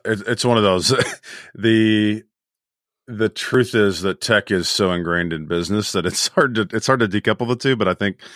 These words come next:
Thomas, I see where you're headed. Like, this is like the pure tech operator roles rather than the connected to business, which candidly is a great conversation for, uh, it's why Bill's doing so, he's so busy, is 'cause he has so many conversations about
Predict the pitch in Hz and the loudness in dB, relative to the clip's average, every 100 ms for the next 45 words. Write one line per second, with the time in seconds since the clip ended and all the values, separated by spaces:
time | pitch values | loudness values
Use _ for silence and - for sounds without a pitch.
0 | - - 127 117 101 113 113 95 101 95 | -20 -2 0 2 0 2 2 4 4 2
1 | 85 87 - - _ - 117 117 107 104 | 2 -2 -4 -20 _ -2 2 2 2 0
2 | 101 - - 104 95 - 95 - 95 90 | -2 -4 2 2 4 0 0 0 0 0
3 | 87 85 80 80 80 76 73 - - 98 | 0 -2 -4 -4 -6 -4 -6 -8 -4 0
4 | 90 90 87 90 85 85 78 - _ _ | 2 2 0 0 0 0 0 -4 _ _
5 | - 104 95 - 85 85 87 82 78 139 | -2 0 2 0 -2 0 0 0 2 2
6 | - - - - _ _ _ _ - - | 2 -4 -12 -20 _ _ _ _ -20 -20
7 | _ 131 127 110 104 98 107 110 110 _ | _ 2 2 2 2 0 0 2 0 _
8 | _ _ 123 110 107 117 104 113 107 - | _ _ -4 -4 -2 -4 -2 -2 -4 -2
9 | 117 113 117 117 - 131 123 139 220 151 | 0 2 4 2 2 0 2 2 2 0
10 | 95 87 - 107 95 90 92 101 104 113 | -2 -2 0 2 2 0 -2 -4 0 0
11 | 87 90 82 131 120 - 120 131 123 123 | 0 -2 0 0 0 -2 0 2 2 2
12 | 135 131 127 127 123 135 131 127 123 127 | 0 -2 -2 -2 -2 -2 -2 -4 -2 0
13 | 123 | 0